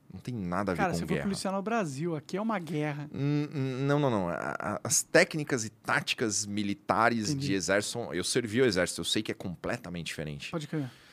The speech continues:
Speaker 1: É... eu não tenho experiência militar. A única experiência que eu, militar que eu tenho é do exército. Eu fui reservista, servi como soldado. Assim, eu, eu, eu não aprendi nada de, sobre guerra. Eu não falo ucraniano. Eu vou chegar lá e eu vou fazer o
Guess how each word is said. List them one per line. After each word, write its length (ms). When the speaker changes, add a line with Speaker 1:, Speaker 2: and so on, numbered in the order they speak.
Speaker 1:
É... 640
eu 120
não 120
tenho 140
experiência 400
militar. 600
A 100
única 200
experiência 340
que 80
eu, 100
militar 320
que 80
eu 40
tenho 240
é 40
do 120
exército. 640
Eu 100
fui 220
reservista, 800
servi 440
como 220
soldado. 720
Assim, 160
eu, 160
eu, 320
eu 80
não 60
aprendi 640
nada 300
de, 140
sobre 320
guerra. 420
Eu 80
não 160
falo 240
ucraniano. 640
Eu 120
vou 80
chegar 240
lá 120
e 40
eu 80
vou 100
fazer 240
o 100